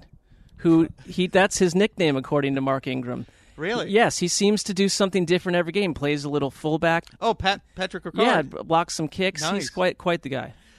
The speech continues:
Speaker 2: Yeah, I thought for the Jets that the Ravens got a lot of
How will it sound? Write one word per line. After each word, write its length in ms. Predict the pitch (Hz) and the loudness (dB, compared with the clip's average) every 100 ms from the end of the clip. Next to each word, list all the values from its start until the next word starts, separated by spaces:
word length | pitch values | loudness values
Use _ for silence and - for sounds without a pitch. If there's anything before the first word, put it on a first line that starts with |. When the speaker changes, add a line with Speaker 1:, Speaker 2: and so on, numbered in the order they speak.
| _ - | _ -4
Speaker 2:
Yeah, 280 | 202 190 170 | 0 0 0
I 140 | 185 | -2
thought 280 | 226 254 240 - - | -2 -4 -6 -10 -12
for 180 | - 175 | -6 -6
the 80 | |
Jets 420 | 143 170 175 160 - | -6 -4 -4 -6 -14
that 220 | 156 143 _ _ _ _ _ _ _ _ _ _ - | -10 -10 _ _ _ _ _ _ _ _ _ _ -14
the 120 | 165 | -2
Ravens 360 | 190 302 381 | 0 0 -2
got 140 | - 180 | -2 -2
a 40 | |
lot 260 | 160 170 202 | -2 -2 -2
of 200 | 165 | -4